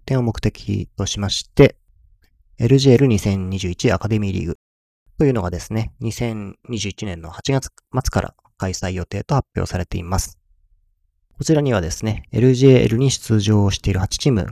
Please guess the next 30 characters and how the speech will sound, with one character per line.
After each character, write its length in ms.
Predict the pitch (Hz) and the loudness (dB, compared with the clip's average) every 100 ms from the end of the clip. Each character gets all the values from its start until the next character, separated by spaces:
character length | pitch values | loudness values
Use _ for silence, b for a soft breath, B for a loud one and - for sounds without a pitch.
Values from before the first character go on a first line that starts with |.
| 117 | 0
が 120 | 98 | 0
あ 40 | |
る 120 | 95 87 | 0 -4
ん 100 | 87 | -8
で 100 | - | -10
す 140 | - | -2
が、 220 | 127 127 - _ _ _ _ - | 0 0 -4 _ _ _ _ -4
こ 100 | 147 | 0
の 360 | 156 151 147 | 2 2 2
八 240 | 135 135 - | 2 2 2
チ 140 | 156 | 2
ー 20 | |
ム 80 | 139 | 4
と 100 | 170 | 4
契 140 | - 107 | 6 6
約 220 | 92 - | 6 0
す 120 | 101 | 0
る 120 | 87 | 0
ア 60 | 87 | 2
カ 140 | 104 | 2
デ 140 | 104 104 | 2 2
ミ 400 | 98 95 92 90 | 0 -2 -4 -6
ー 40 | |
生 260 | - 98 90 | -4 -4 -2
と 100 | - | 0
か 180 | - - | -2 -2
練 180 | 113 131 | -4 -2
習 200 | - 127 | 2 2
生 640 | - 120 113 113 113 110 - - - _ _ _ _ _ 131 | 2 2 2 0 0 -2 -6 -18 -20 _ _ _ _ _ 4
が 220 | 147 | 6